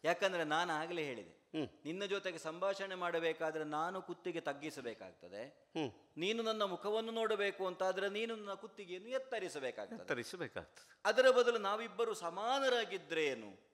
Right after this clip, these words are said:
Speaker 1: ನೀನು ಹೇಳಿದ ಒಂದು ಮಾತೇ
Speaker 2: ನಾನು
Speaker 1: ನನಗೆ ಪ್ರೇರಣೆ ಕೊಡ್ತದೆ ಕರ್ಣ.
Speaker 2: ಕೃಷ್ಣ,
Speaker 1: ಹಾ.
Speaker 2: ಈ ಸಮಾನತೆ ಎನ್ನುವುದು ಮಾತ್ರ ನನಗೆ ಅರ್ಥ ಆಗ್ಲಿಲ್ಲ ಪ್ರಪಂಚದಲ್ಲಿ.
Speaker 1: <laughs> ಯಾಕಪ್ಪ?
Speaker 2: ಯಾಕೆಂದ್ರೆ ಹಲವು ಸಾರಿ ಪ್ರಯತ್ನ ಮಾಡಿದ್ದೇನೆ.
Speaker 1: ಹಾ.
Speaker 2: ಸಮಾನ.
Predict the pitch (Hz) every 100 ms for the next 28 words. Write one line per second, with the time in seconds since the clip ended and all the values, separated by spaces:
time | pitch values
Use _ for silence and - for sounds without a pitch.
0 | _ _ _ _ _ _ _ _ _ _
1 | _ _ _ _ _ - 139 147 131 143
2 | 135 127 117 107 127 135 139 127 123 123
3 | 110 117 127 113 107 104 110 101 90 87
4 | 85 _ _ _ 123 107 - 120 104 104
5 | 107 104 - - 135 123 143 135 160 165
6 | 143 - 131 127 131 123 139 151 151 147
7 | 123 127 123 - 143 120 104 95 110 120
8 | 107 92 90 - 139 127 143 - 123 -
9 | 87 - _ _ 120 127 - 147 147 135
10 | 117 117 117 139 156 156 156 156 175 156
11 | 123 127 135 117 110 98 107 95 87 _
12 | 123 113 - - - 143 135 131 131 117